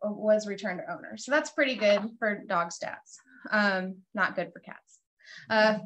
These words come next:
feral cat intakes, we had forty-eight total,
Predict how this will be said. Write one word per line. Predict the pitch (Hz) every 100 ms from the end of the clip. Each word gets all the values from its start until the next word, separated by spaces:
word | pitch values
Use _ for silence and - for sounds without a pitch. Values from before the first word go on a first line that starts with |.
| -
feral | 277 277
cat | 277 302 285
intakes, | 311 302 320 320 320 -
we | 254
had | 240 233 233
forty-eight | 247 254 254 254 254
total, | 277 277 294 294 294